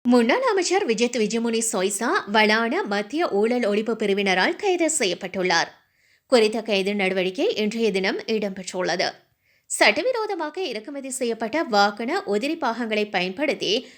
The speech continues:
வாகனத்தை ஒன்று சேர்த்ததோடு, அதுக்காக போலி ஆவணங்களை தயாரித்த குற்றச்சாட்டின் பேரில் இந்த கைது இடம்பெற்றுள்ளதாக காவல்துறையினர் தெரிவித்துள்ளனர். அதுக்கமைய, கைது செய்யப்பட்ட விஜித் விஜயமுனி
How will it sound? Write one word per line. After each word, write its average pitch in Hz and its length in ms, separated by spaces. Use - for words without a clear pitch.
வாகனத்தை 247 720
ஒன்று 294 400
சேர்த்ததோடு, 202 600
அதுக்காக 277 520
போலி 294 300
ஆவணங்களை 302 560
தயாரித்த 247 600
குற்றச்சாட்டின் 226 680
பேரில் 226 420
இந்த 220 300
கைது 208 440
இடம்பெற்றுள்ளதாக 214 1000
காவல்துறையினர் 330 920
தெரிவித்துள்ளனர். 202 760
அதுக்கமைய, 214 580
கைது 214 340
செய்யப்பட்ட 202 500
விஜித் 214 320
விஜயமுனி 196 440